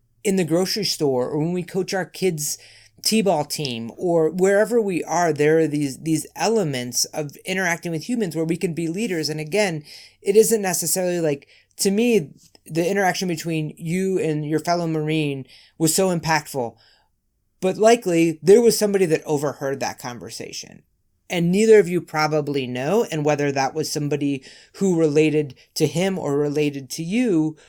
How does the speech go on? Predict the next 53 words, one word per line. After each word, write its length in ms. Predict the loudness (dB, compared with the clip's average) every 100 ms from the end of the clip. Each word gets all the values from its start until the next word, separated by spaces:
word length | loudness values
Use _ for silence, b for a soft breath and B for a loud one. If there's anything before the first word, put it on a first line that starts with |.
| b b b _
again, 300 | 0 2 4
like, 200 | 2 -4 -4
all 220 | 2 4
of 100 | 4
these 180 | 0 -4
things 160 | -4 -4
happen. 260 | -6 -4
When 100 | -4
somebody 240 | -4 -4 -4
sees 380 | -4 -4 -4
you 280 | -4 -4 -6 b b b 2
open 340 | 2 4 2
the 80 | 2
door 640 | -2 0 0 0 -2 -4 -10 -20 _ _ -18
f-, 140 | -14 -2
and 120 | 0
let 160 | 2 0
somebody 240 | 0 2
else 160 | 2 0
through, 280 | -2 0 0
or 100 | -2
let 160 | -4
somebody 240 | -2 0 0
else 140 | 0
go 160 | -4 -4
first 320 | -4 -6 -6
in 100 | -6
the 80 | -2
grocery 400 | -2 -2 -4 -6
store, 320 | -6 -6 -6 B B -4
or 120 | -2
take 240 | 2 0
the 80 | 0
time 240 | -4 -4
to 80 | -4
talk 380 | -6 -4 -4 -4
to 100 | -4
the 160 | -2 -2
barista 360 | -2 -2 -2
at 140 | -4 -6
the 80 |
coffee 320 | -8 -10 -8 -10
shop, 260 | -8 -8
like, 140 | -8 -6
all 240 | 0 2 2
of 100 | 0
these 200 | -4 -2
ways 380 | 0 0 -2 -4
that 140 | -6
we 160 | -4 -4
interact 600 | -4 -6 -4 -4 -6 -8
as 180 | -8 -6
humans, 580 | -6 -4 -4 -4 -8